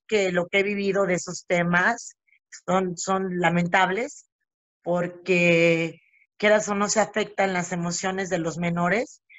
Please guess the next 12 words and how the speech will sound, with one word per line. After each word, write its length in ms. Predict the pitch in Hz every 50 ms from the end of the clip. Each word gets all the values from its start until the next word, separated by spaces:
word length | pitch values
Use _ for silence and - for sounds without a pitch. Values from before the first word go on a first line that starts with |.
| - _ _
que 120 | - 180 180
debe 240 | 202 202 202 202 190
ser 220 | - - 208 190
el 120 | 185 185
interés 720 | 185 180 170 175 - 185 170 180 180 170 - - - - _ _ _ _ _ _ _ -
más 280 | 165 185 196 190 -
importante 640 | 190 170 - 185 175 - - 185 180 180 - 180 -
que 80 | - 165
se 160 | - - 170
debe 220 | 165 170 175 180 175
de 120 | 170 170
cuidar, 460 | - 175 175 170 175 175 190 220 220